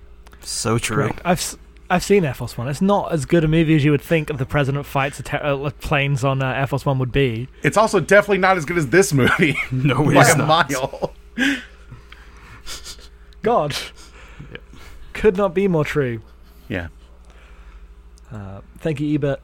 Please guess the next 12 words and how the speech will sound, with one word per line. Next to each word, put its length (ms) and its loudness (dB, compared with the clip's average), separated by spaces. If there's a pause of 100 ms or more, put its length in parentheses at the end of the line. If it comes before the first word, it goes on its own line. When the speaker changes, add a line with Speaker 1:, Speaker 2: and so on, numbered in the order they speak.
(140)
Speaker 2:
for 300 -4
defending 460 -4
Gamera 380 -2
against 280 -6
Air 140 -4
Force 260 -4
One. 280 -4 (1040)
Speaker 1:
Someone 320 0
had 180 -4
to 80 -8
do 160 0
it. 100 0